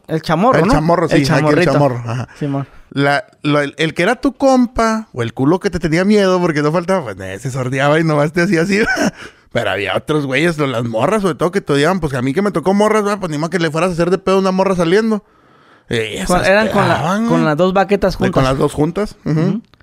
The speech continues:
Speaker 1: Sí, pero no, eh, había un güey que ya ves que las baquetas las separas tantito
Speaker 2: Ajá.
Speaker 1: para que truenen nomás así, que las separas tantito y cuando ya pegas, ¡tras!
Speaker 2: Sí,
Speaker 1: Para que
Speaker 2: truenan.
Speaker 1: sonara fuerte y entre nosotros hacíamos paro.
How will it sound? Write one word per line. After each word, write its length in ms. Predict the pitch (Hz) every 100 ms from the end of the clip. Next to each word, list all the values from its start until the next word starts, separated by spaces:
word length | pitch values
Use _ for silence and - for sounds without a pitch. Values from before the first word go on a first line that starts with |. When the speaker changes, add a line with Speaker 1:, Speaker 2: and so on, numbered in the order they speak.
| _ _ _ _ _
Speaker 1:
Sí, 280 | _ 156 156 - - _
pero 260 | 170 175 170
no, 180 | 170 -
eh, 340 | 165 156 147 -
había 280 | 151 160
un 120 | 170 185
güey 200 | 180 175
que 420 | 175 160 139 131 127
ya 100 | 147
ves 160 | 160
que 100 | -
las 100 | 165
baquetas 360 | 147 143 156 175
las 120 | 160
separas 360 | - - 156 160
tantito 420 | 147 143 175 170 165
Speaker 2:
Ajá. 300 | 143 127 113
Speaker 1:
para 200 | 156 156
que 120 | 151
truenen 360 | - 170 180 170
nomás 260 | 160 160 156
así, 200 | 156 139
que 80 |
las 100 | 143
separas 240 | 147 180 175
tantito 200 | 190 208
y 40 |
cuando 280 | 170 160 147
ya 220 | 147 147 170
pegas, 300 | 214 240 -
¡tras! 240 | 208 196
Speaker 2:
Sí, 60 | - - 110
Speaker 1:
Para 120 | 123
que 60 | 151
Speaker 2:
truenan. 240 | 143 165
Speaker 1:
sonara 160 | 175 180
fuerte 360 | 180 196 254
y 40 | 208
entre 220 | 170 160
nosotros 260 | 156 170
hacíamos 280 | 156 165 160
paro. 320 | - 156 202